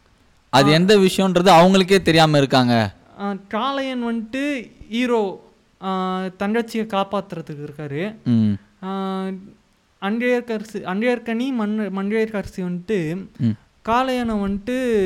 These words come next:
Speaker 2: அபியூஸ் பண்றதுக்கோசரம் இருக்காங்க.
Speaker 1: ம்.
Speaker 2: ஆ, பட்டம்மாள் வந்துட்டு காளையன் ஒருத்தன்ல அபியூஸ் பண்றதுக்கோசரம் இருக்காருங்க.
Speaker 1: ம்.
Speaker 2: ஆ, தங்க மீனாட்சி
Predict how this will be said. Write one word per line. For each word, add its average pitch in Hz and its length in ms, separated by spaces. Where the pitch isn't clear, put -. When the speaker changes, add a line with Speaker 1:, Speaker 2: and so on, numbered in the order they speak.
Speaker 2:
அபியூஸ் 226 360
பண்றதுக்கோசரம் 170 680
இருக்காங்க. 151 560
Speaker 1:
ம். 113 220
Speaker 2:
ஆ, 220 280
பட்டம்மாள் 220 720
வந்துட்டு 240 540
காளையன் 247 560
ஒருத்தன்ல 185 420
அபியூஸ் 196 340
பண்றதுக்கோசரம் 156 720
இருக்காருங்க. 151 580
Speaker 1:
ம். 123 140
Speaker 2:
ஆ, 220 280
தங்க 254 300
மீனாட்சி 247 560